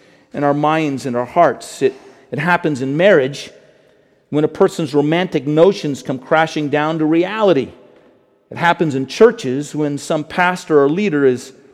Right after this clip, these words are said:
placed in high regard and then for whatever reason they disappoint. But contempt is wrong.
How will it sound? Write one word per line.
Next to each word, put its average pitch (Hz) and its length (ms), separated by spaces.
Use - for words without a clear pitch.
placed 185 320
in 143 60
high 180 240
regard 165 680
and 143 240
then 165 180
for 151 180
whatever 143 300
reason 139 440
they 123 120
disappoint. 131 720
But 165 260
contempt 202 560
is 156 460
wrong. 156 600